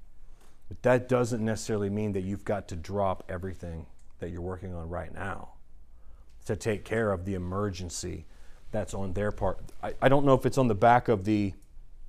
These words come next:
yeah, there it is. It's on the back of one of your pages. This is called the Eisenhower matrix. So, you know, nothing like working in twenty twenty-three where we have to, like, be kind of politically correct and work with people than,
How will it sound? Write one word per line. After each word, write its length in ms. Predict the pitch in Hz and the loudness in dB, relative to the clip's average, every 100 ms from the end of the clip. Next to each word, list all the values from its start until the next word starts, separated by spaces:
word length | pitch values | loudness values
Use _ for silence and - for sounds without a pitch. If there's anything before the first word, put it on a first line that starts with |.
| - | -4
yeah, 160 | 117 110 | 2 4
there 240 | 101 120 | 4 4
it 60 | 113 | 4
is. 300 | 95 95 - - - - | 2 -2 -8 -10 -6 2
It's 100 | 147 | 4
on 80 | |
the 80 | 135 | 8
back 280 | 110 127 131 | 10 10 8
of 120 | 120 | 4
one 120 | 120 | 4
of 60 | 120 | 4
your 100 | 104 | 2
pages. 760 | - 113 120 143 151 147 - - - - - - - - - - | 4 4 6 4 4 2 -4 -10 -16 -16 -14 -12 -10 -10 -8 -2
This 180 | 127 170 | 2 2
is 140 | 156 | 6
called 240 | 175 151 | 8 10
the 140 | 135 127 | 8 6
Eisenhower 920 | 113 120 135 156 135 143 147 147 147 | 8 8 6 4 2 4 6 8 8
matrix. 720 | 143 147 160 160 - - - - - - - - - - - - | 6 6 6 2 2 -8 -12 -12 -12 -12 -12 -14 -16 -16 -16 -14
So, 340 | - 156 135 131 - - | 4 8 8 6 -2 4
you 100 | 156 | 8
know, 220 | 139 131 | 10 10
nothing 420 | 135 135 151 180 | 10 6 8 8
like 200 | 165 151 | 10 8
working 360 | 127 143 143 139 | 8 6 6 6
in 100 | 123 | 4
twenty 300 | - 139 135 | 4 4 4
twenty-three 560 | 135 131 117 120 143 127 | 4 4 2 2 4 6
where 180 | 113 | 6
we 100 | 117 | 6
have 200 | 123 123 | 6 6
to, 80 | - | 6
like, 220 | 117 101 | 4 4
be 220 | 110 113 104 - - | 2 0 -2 -8 -2
kind 180 | - 135 | 4 4
of 60 | 113 | 6
politically 400 | 127 120 120 110 | 4 4 2 0
correct 340 | 117 117 113 | 2 2 4
and 120 | 107 | 4
work 180 | 113 - | 4 4
with 140 | 104 | 0
people 320 | 113 98 107 101 | -2 0 2 2
than, 220 | 104 | 0